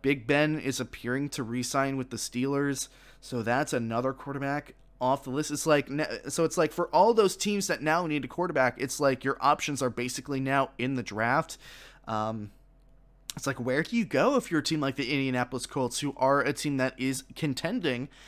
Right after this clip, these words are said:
and now you either have to draft a rookie quarterback or you're gonna have to pull a quarterback out of your butt that is not as good. Yeah, there's Jacob Eason, who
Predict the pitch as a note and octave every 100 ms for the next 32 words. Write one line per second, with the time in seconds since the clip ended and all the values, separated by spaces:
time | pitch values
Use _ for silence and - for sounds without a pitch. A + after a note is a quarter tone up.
0 | - - C#3+ D3 C3 C#3 G3 A3 E3 D#3+
1 | D3 C#3+ D3+ D3 C#3+ D3 - A#2+ A2+ A#2+
2 | C3+ D3+ C#3 C#3+ C3+ C3+ D3+ F3 D3 C#3+
3 | A#2+ C3 C3 B2+ B2 - A#2+ - D3+ C#3+
4 | - D#3 D3+ C3 C3 - C#3 D3 B2+ A#2+
5 | D#3+ G#3 G3 - - - - - _ _
6 | _ F3 D#3 D3 C3+ D#3 D#3+ C#3+ - A3+
7 | C#3 D3 B2+ C3 - D3+ D#3 C#3 C3+ C#3+
8 | G3 D3 C3+ C#3 C3+